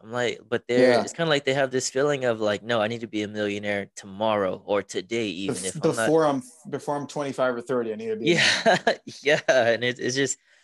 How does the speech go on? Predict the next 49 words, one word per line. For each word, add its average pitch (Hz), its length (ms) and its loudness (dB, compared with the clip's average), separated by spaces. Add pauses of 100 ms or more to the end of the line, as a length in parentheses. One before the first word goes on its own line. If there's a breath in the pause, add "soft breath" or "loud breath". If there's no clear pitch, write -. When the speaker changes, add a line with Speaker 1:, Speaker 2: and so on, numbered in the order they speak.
(640 soft breath)
Speaker 1:
I 120 80 2
feel 165 160 -4
like 175 140 0
social 147 340 -4
media 139 280 -2
is 117 120 -2
in-, 107 180 -8
inducing 113 520 -6
a 104 40 -2
lot 104 220 0
of 104 60 -4
this 104 200 -4
anxiety 104 580 -2
now. 98 220 -6
Like, 101 180 -2
it's 110 160 -6
been 120 240 -2
both 113 220 -2
a 98 60 -10
blessing, 113 480 -4
but 110 220 0
really, 123 440 -2
I 113 80 -2
just 110 180 -14
feel 110 100 -6
like 110 160 -2
it's 104 100 -10
been 110 220 -4
a 110 60 -6
lot 110 320 -2
more 110 180 -2
of 95 100 -6
a 92 40 -10
curse - 380 -6
because 110 440 -2 (720)
a 113 60 0
lot 131 120 2
of 147 80 -4
people 147 220 -2
are 120 100 2
using 139 380 -4
this 120 160 -6
social 107 340 -8
media 104 280 -6
to, 101 360 0
to - 80 -20 (100)
portray 113 320 0
a 107 80 2
lie, 101 440 0